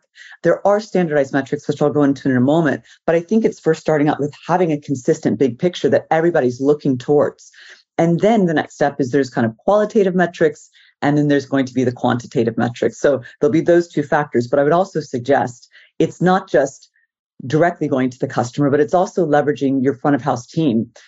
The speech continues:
your employees who are engaging with the customer and getting their feedback. So if we take some of the qualitative metrics,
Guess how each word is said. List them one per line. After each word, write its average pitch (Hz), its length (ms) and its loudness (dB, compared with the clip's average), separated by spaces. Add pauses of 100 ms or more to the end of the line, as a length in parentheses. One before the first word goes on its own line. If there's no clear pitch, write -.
(120)
your 147 140 2
employees 147 440 0
who 151 80 -4
are 131 60 2
engaging 131 480 0
with 120 80 -2
the 120 80 -8
customer 123 340 -4
and 120 80 2
getting 123 200 2
their 113 120 0
feedback. 123 540 -2
So 147 240 2 (280)
if 147 140 -2
we 175 80 2
take 220 300 2
some 170 140 -4
of 143 40 0
the 143 60 0
qualitative 151 560 -2
metrics, 123 480 -2